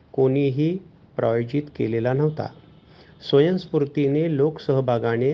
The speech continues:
आयोजित कार्यक्रमाचे प्रास्ताविक ॲडव्होकेट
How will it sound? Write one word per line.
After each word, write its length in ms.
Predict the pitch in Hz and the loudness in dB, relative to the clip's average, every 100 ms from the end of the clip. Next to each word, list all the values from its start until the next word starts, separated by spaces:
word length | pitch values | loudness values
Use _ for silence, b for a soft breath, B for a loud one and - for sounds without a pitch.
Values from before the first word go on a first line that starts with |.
| - | -2
आयोजित 400 | 131 123 131 190 185 | -2 0 0 -4 -2
कार्यक्रमाचे 680 | 123 117 123 120 123 120 170 | -2 -2 -4 -2 -4 -4 -4
प्रास्ताविक 640 | 156 143 139 - 127 110 - - - - B B - - | 0 0 0 0 0 0 -6 -18 -20 -20 B B -6 0
ॲडव्होकेट 480 | 127 139 143 151 | 2 2 2 -2